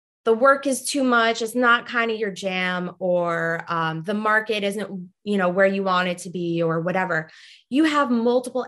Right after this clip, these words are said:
exit strategies. So you can then pivot and long-term rent it, or you can sell it more than likely for a profit because the market is crazy these days. You can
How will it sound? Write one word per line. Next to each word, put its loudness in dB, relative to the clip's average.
exit -6
strategies. -10
So -6
you -2
can -2
then -2
pivot -4
and -2
long-term -4
rent -4
it, -4
or 6
you -4
can -4
sell -2
it 0
more 2
than 0
likely -2
for -6
a -6
profit -4
because -6
the -6
market -4
is -4
crazy -2
these -10
days. -8
You 0
can -2